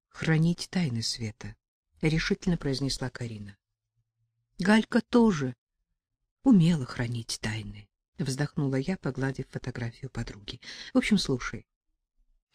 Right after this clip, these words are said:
В один из вечеров я вышла из такси неподалеку от дома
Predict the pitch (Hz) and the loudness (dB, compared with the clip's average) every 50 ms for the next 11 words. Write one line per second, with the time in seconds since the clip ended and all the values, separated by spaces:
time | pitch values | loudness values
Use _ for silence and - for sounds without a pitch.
0 | - - _ - 170 190 220 294 302 285 262 202 196 214 190 - - 190 214 220 | -20 -20 _ 0 2 2 2 4 4 4 4 4 4 4 2 2 2 2 2 2
1 | - - 170 151 143 175 175 - - 160 143 135 - - - 135 - - - - | 2 2 0 0 2 0 -2 -2 -2 -2 -2 -2 -2 -4 -4 -6 -6 -4 -4 -2
2 | - 208 196 165 139 - 143 - 143 139 180 185 - - - 139 139 - _ _ | 2 2 2 2 2 0 -2 -2 -2 0 0 -2 -2 -2 -2 -4 -4 -4 _ _
3 | _ - 135 127 123 104 - - 117 113 110 117 156 180 | _ -4 -4 -4 -6 -8 -6 -4 -4 -4 -4 -4 -6 -6